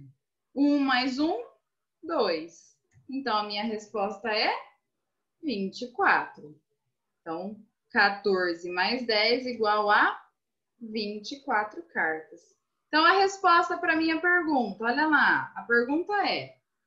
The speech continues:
quantas cartas serão?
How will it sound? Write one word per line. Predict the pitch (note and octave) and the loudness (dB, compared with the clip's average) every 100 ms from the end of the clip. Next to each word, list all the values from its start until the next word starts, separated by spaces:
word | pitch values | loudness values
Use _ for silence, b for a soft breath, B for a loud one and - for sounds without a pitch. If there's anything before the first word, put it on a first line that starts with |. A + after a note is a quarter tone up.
| _ _ _ _ | _ _ _ _
quantas | D4 C#4 D4+ D#4 D#4+ E4+ E4+ E4+ E4+ F4 - - _ _ _ _ | 0 4 4 4 2 0 2 2 2 0 -8 -20 _ _ _ _
cartas | - G3 F#3 C4+ C4+ C#4 C#4 D4 D4+ D4 - _ _ | 0 4 6 4 2 0 -2 -4 -4 -6 -18 _ _
serão? | _ - G3+ D#3+ D3 G3 C4 C4+ F#3 D3 | _ -10 -4 -2 0 2 2 2 0 -6